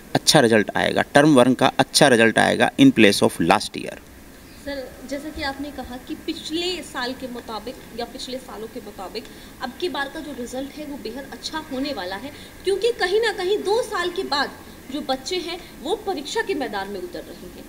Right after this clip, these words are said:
Speaker 2: दो साल में वो परीक्षा देना तो भूल ही गए थे। शायद उन्होंने कहीं ना कहीं, कई बच्चे तो ऐसे थे जिन्होंने ये ठान ही लिया था कि शायद अब की बार भी एग्जाम जो है
Speaker 1: ठीक
Speaker 2: वो
Speaker 1: कह
Speaker 2: ना
Speaker 1: रहे हो,
Speaker 2: हो।
Speaker 1: ठीक कह रहे हो।
Speaker 2: लेकिन सरकार ने एक नया फैसला निकाला,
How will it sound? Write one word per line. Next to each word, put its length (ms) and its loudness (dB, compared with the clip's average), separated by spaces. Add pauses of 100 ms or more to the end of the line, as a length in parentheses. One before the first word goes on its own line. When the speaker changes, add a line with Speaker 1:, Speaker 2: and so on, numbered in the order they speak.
(300)
Speaker 2:
दो 140 -2
साल 260 -4
में 120 -4
वो 80 -8
परीक्षा 360 -8
देना 260 -6
तो 120 -12
भूल 240 -6
ही 100 -2
गए 180 -2
थे। 140 -10 (400)
शायद 340 -2
उन्होंने 260 -2 (180)
कहीं 180 -6
ना 80 -6
कहीं, 280 -8
कई 160 -6
बच्चे 260 -6
तो 100 -12
ऐसे 240 -8
थे 220 -8 (140)
जिन्होंने 320 -8
ये 120 -6
ठान 320 -8
ही 60 -8
लिया 220 -8
था 180 -10 (380)
कि 100 -10
शायद 300 -4
अब 160 -12
की 60 -8
बार 200 -4
भी 120 -6
एग्जाम 340 -6
जो 120 -6
है 160 -8 (180)
Speaker 1:
ठीक 160 -6
Speaker 2:
वो 80 -4
Speaker 1:
कह 60 2
Speaker 2:
ना 80 2
Speaker 1:
रहे 80 0
हो, 80 -6
Speaker 2:
हो। 40 -10
Speaker 1:
ठीक 180 -6
कह 60 -10
रहे 80 -4
हो। 60 -8
Speaker 2:
लेकिन 160 -4
सरकार 420 -6
ने 100 -6 (180)
एक 180 -8 (380)
नया 200 -4 (100)
फैसला 340 -6
निकाला, 440 -8